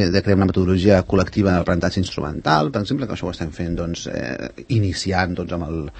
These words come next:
amb, amb Collserola, per exemple, a nivell de com treballem l'aprenentatge musical a partir dels instruments, i no només de la veu, sinó dels instruments que tenim i que ens podem posar a sobre i que podem utilitzar, i com a partir d'aquest treball col·lectiu desenvolupem uns,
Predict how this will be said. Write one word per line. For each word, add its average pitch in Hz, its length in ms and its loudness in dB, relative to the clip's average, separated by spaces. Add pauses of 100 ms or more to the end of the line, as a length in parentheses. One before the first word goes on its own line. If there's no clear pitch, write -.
(360)
amb, 87 280 0
amb 78 100 -6
Collserola, 107 400 6
per 90 120 0
exemple, 127 340 0
a - 20 0
nivell 90 260 0
de 85 140 0 (360)
com 110 400 8 (240)
treballem 107 520 8 (460)
l'aprenentatge 98 640 6
musical 104 640 8 (480)
a 87 60 0
partir 104 320 4
dels 104 240 6
instruments, 107 460 6
i - 20 4
no 98 100 4
només 95 220 4
de 95 60 2
la 98 80 4
veu, 127 120 4
sinó 104 220 2
dels 90 220 4
instruments 104 680 6
que 104 120 2
tenim 98 320 4
i - 20 -2
que - 80 -4
ens 92 100 0
podem 101 240 4
posar 92 260 -2
a 87 40 -4
sobre 143 320 4
i - 20 -4
que 101 120 0
podem 90 320 0
utilitzar, 104 340 2
i 113 80 2
com 110 240 10 (140)
a 85 100 2
partir 92 300 2
d'aquest 110 260 4
treball 110 320 2
col·lectiu 110 320 0
desenvolupem 95 580 2
uns, 90 220 0